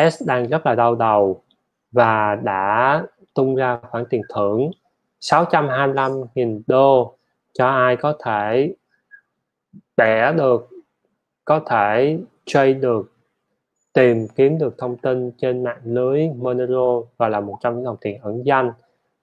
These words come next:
Để, à, mục đích, à, của I R S là ai mà có thể,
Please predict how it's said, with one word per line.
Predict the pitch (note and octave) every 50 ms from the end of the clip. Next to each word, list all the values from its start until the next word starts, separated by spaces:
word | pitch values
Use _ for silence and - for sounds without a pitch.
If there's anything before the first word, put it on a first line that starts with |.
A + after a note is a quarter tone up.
| _ _ _
Để, | - A2 G#2 G#2 G#2+ G#2+ A#2 C3 D3 F3+ - - _ _ - - _ B3 _ _ _ _ _ _ _ _ _ _ _ _ _ _ _ _ _ _
à, | - C3 B2+ B2+
mục | B2+ B2 A#2 A#2 -
đích, | G#3 D#3 D#3+ D#3+ -
à, | - C#3+ C3+ C3 B2+ B2 B2+ B2 A#2+ A#2 A#2
của | - C3+ - - C#3 C3
I | C3 B2+
R | B2+ C3 C#3 C3+ D3 D#3 D3+
S | - C#3
là | A#2+ A2+ A2+ G#2+ G#2 G#2 - _ _ _
ai | - B2+ B2+ B2+ B2+ B2+
mà | B2 B2 A#2+ A2+
có | G#2+ - C#3+
thể, | C#3+ - - A#2+ G#2 G2+ G2+ G#2+ A#2+ C3 D3